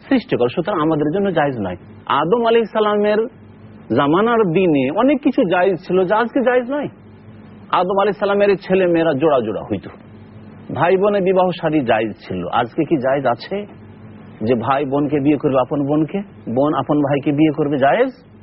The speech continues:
না, হারাম। তার চাইতে বড় হারাম হচ্ছে শিরক হারাম, সবচেয়ে বড় হারাম হচ্ছে শিরক। আল্লাহ পাক হারাম করেছেন। তাহলে তখন আল্লাহ পাকের আদেশ ছিল, সেজন্য সেটি ছিল ইবাদত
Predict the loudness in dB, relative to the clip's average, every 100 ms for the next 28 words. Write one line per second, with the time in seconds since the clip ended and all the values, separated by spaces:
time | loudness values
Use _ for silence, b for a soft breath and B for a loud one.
0 | -20 -20 -14 -10 -4 -2 0 -2 -4 -18
1 | -20 -20 -20 -10 -2 -2 2 2 2 2
2 | 2 2 0 -2 -2 -4 0 0 0 -2
3 | -2 -2 -6 -12 -20 -10 -4 0 0 2
4 | 2 2 2 0 2 0 0 -4 -4 -16
5 | -20 -6 0 0 0 -18 -20 -20 -20 -20
6 | -20 -20 -20 -20 -16 -2 0 0 -2 -4
7 | -4 -2 -4 -6 -8 -4 0 0 2 0
8 | 2 0 2 2 2 0 0 0 0 -2
9 | 0 0 0 -2 0 0 -2 -2 0 0
10 | 2 2 0